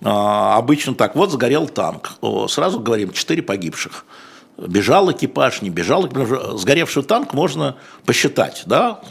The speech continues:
путём спутника, да, или путём там продвижения по территории. И там сразу весь экипаж, три или четыре человека, записываются в погибшие. Они, может быть, убежали. Ну,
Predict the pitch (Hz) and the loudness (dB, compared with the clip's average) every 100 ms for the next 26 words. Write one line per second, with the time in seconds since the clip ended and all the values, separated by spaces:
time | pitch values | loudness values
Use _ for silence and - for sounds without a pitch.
0 | - - - 110 107 - - 233 214 185 | -20 -10 -6 -2 -2 -2 0 0 0 0
1 | 170 160 147 - - - - 110 135 180 | 2 0 -2 -12 -20 -20 2 4 6 4
2 | 107 98 107 107 92 104 85 - 113 101 | 0 -2 -2 -2 0 -2 -2 -4 -4 -2
3 | 107 123 101 82 98 123 139 262 247 214 | 2 0 0 -4 -2 -2 0 0 2 0
4 | - - - - 143 240 262 214 196 170 | -4 -16 -12 -2 4 4 4 4 4 4
5 | - 156 147 - 143 247 254 - 143 147 | 2 0 0 -2 -2 0 -2 0 2 2
6 | 117 107 - 143 135 294 294 147 143 185 | 2 -4 -2 -2 -2 -2 2 0 0 -2
7 | 165 143 120 143 143 92 - 107 151 160 | -2 -2 0 2 2 -2 -6 -4 -2 -2
8 | 127 143 147 107 - - - - - - | -4 -4 -4 -4 -4 -8 -16 -20 -20 -18
9 | - - - _ _ _ _ _ _ _ | -18 -18 -20 _ _ _ _ _ _ _
10 | - 165 | -6 -2